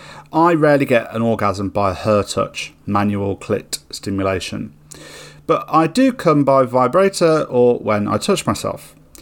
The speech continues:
She feels distraught about not being able to make me come." I despise this phrase. Uh, yeah, me too. Uh,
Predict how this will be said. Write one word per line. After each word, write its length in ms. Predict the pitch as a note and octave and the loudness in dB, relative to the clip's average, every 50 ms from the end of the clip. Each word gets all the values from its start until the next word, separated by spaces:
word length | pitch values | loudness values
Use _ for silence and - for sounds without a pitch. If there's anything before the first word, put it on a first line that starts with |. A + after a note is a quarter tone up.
| - - - - - | -20 -20 -20 -20 -14
She 160 | - - G3 F#3 | -8 -6 -6 -2
feels 320 | - G3 F#3 F3 E3 D3 | 0 2 2 2 2 0
distraught 920 | D3+ - D#3+ D3 - - - - D#3 E3 D3 A2 - - - - - - - - - - _ - | -2 -2 -2 -2 -2 -4 -6 -4 0 0 0 0 0 -4 -8 -10 -12 -12 -14 -18 -20 -18 _ -6
about 400 | G#2+ G2+ A2+ A2 G#2+ G#2+ A2+ A#2 | -2 0 2 2 2 2 0 -2
not 340 | A2+ G#2 - - _ _ | -4 -4 -6 -10 _ _
being 300 | - B2+ B2+ B2+ A#2+ A2+ | 0 2 4 4 4 4
able 260 | A2+ A2 A2 G#2 G#2+ G2 | 2 2 0 0 -2 -4
to 160 | - A#2+ A2 | -2 -2 0
make 220 | G#2+ G#2+ G#2 - | 0 0 -2 -4
me 100 | G#2+ G#2+ | -6 -6
come." 380 | G2+ - A#2+ G#2+ F#2 E2 D#2+ - - _ - - - - - - - - - - - | -4 -2 0 0 0 -2 -6 -10 -16 _ -20 -20 -20 -20 -20 -20 -20 -20 -12 -6 -4
I 100 | G#2 G2+ | -2 -2
despise 460 | - G#2+ - - A2 G#2+ G#2 F#2+ G2 | -2 -4 -4 -2 0 0 0 0 -2
this 100 | F#2 - | -6 -10
phrase. 520 | - - F#2 E2+ E2 D#2+ D#2+ - - - - - | -8 -6 -6 -6 -6 -6 -8 -12 -14 -14 -12 -8
Uh, 160 | - G2+ F#2+ - | -6 -6 -6 -4
yeah, 200 | - G2+ F#2 - - - | -4 -6 -6 -6 -6 -8
me 140 | G#2+ G2+ - | -10 -8 -8
too. 320 | - - F#2+ F2+ E2+ D#2 - _ _ - - - - - - - | -8 -8 -8 -8 -8 -10 -14 _ _ -20 -18 -18 -18 -18 -10 -6
Uh, 200 | - G#2 G#2 - | -4 -4 -4 -4